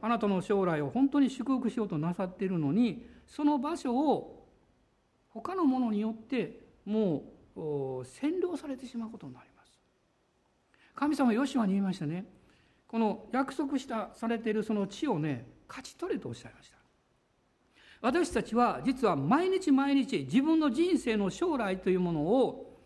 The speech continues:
神様の祝福によって支配していただくために勝ち取っていかなきゃいけないんですよ。アーメンでしょうか？あなたの将来は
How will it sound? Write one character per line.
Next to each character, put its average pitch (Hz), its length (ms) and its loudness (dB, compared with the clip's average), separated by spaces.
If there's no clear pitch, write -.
神 247 240 0
様 220 240 2
の 185 100 2
祝 254 380 -2
福 269 180 2
に 254 80 6
よ 254 100 -2
っ - 40 -4
て 180 140 -2
支 247 180 -2
配 247 180 0
し - 40 -4
て 220 100 -2
い 202 40 -2
た 214 100 -4
だ 208 100 -2
く 190 100 -4
た 185 140 -2
め 160 80 0
に 190 240 -2
勝 - 180 -14
ち - 60 -20
取 165 160 -10
っ - 40 -20
て 165 80 -4
い 156 40 -4
か 147 80 -2
な 131 100 -2
き 120 80 -10
ゃ - 20 -10
い 104 40 -16
け 104 80 -20
な - 40 -20
い - 60 -20
ん - 20 -20
で - 60 -20
す - 120 -20
よ。 - 60 -20
ア 196 140 -2
ー - 20 2
メ 208 100 4
ン 185 40 2
で 147 60 0
し 127 80 -6
ょ 123 40 -8
う 117 40 -12
か？ 147 100 -14
あ 311 100 4
な 370 140 2
た 339 140 2
の 277 160 4
将 294 280 0
来 247 200 0
は 247 320 0